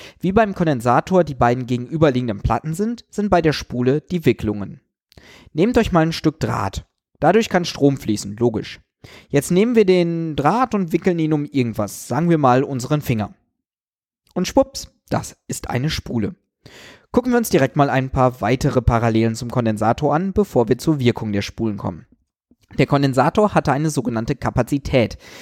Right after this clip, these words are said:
die angibt, wie viel Ladung der Kondensator bei einer bestimmten angelegten Spannung speichern kann. Die Kapazität hing vor allem von der Geometrie des Kondensators ab,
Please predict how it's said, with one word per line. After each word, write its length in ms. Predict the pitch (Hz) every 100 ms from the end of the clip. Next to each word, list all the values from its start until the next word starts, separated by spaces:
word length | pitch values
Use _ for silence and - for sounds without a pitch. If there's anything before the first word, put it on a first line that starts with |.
| - -
die 100 | 143
angibt, 460 | 175 214 226 156
wie 140 | 143 233
viel 180 | 220 202
Ladung 380 | 139 139 143
der 100 | 151
Kondensator 680 | - 143 120 107 117 - 180
bei 120 | 143
einer 180 | 127 120
bestimmten 600 | 113 - - 220 - 190
angelegten 640 | - 123 123 120 117 160 156
Spannung 480 | - 95 107 156
speichern 560 | - - 110 104 107 104
kann. 260 | 110 107 - _ _ - - - 139
Die 80 |
Kapazität 720 | 123 160 160 - 120 175 240
hing 160 | 214 202
vor 180 | - 127
allem 200 | 151 160
von 120 | 151
der 120 | 139
Geometrie 640 | 120 135 139 131 - 160 165
des 220 | 123 -
Kondensators 720 | 117 107 104 101 98 101 -
ab, 240 | - -